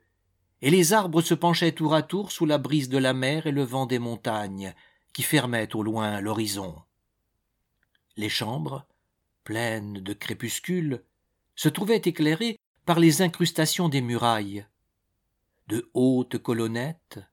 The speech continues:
minces comme des roseaux, supportaient la voûte des coupoles,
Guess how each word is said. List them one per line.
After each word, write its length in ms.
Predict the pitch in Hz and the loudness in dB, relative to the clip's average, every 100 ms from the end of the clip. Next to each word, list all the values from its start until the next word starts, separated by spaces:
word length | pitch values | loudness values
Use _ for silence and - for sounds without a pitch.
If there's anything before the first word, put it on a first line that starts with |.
| _ _ - | _ _ 2
minces 560 | 131 156 139 - - 120 - | 4 6 4 -2 -4 -8 -6
comme 200 | 120 113 | -6 -4
des 140 | 120 | -4
roseaux, 580 | 113 131 127 160 151 - _ _ _ _ _ | 2 0 2 2 0 -4 _ _ _ _ _
supportaient 600 | - - 175 196 - 220 | -4 -4 0 0 2 2
la 140 | 180 135 | 4 2
voûte 320 | 170 175 139 | 0 -2 0
des 180 | 123 - | -2 -2
coupoles, 720 | 131 - 127 110 101 98 | -4 2 2 2 -2 -8